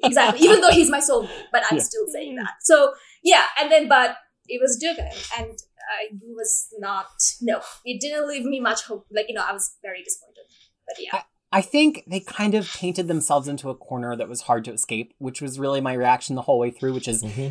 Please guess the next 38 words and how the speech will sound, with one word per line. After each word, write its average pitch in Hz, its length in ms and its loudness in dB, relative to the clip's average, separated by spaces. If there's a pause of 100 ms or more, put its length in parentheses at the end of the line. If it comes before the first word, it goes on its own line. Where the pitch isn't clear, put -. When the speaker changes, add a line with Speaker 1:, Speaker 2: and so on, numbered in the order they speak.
Speaker 2:
they 139 120 6
made 196 200 8
it 214 120 2
a - 20 6
red 175 240 6
issue, 151 320 0
but 139 160 -4
they 120 80 -4
couldn't 180 300 0
do 151 160 4
anything 143 360 0
too - 160 -4
big 127 360 4
because 123 240 -6
it - 20 -8
was 113 140 -8
the 117 80 -8
first 110 240 -4
issue. 107 340 -6 (380)
They 143 100 6
Speaker 3:
Yeah. 156 100 6
Speaker 2:
made 226 180 6
it 240 100 4
a 214 40 4
Marauders 165 460 6
issue 135 240 -4
because 131 260 -6
it's 123 200 -6
the 135 80 0
Marauders 135 540 4
who 139 80 0
are 123 120 2
really 123 240 0
hosting 113 560 -4
via 113 160 0
the 110 120 0
Hellfire 127 420 2
Club, 113 340 -2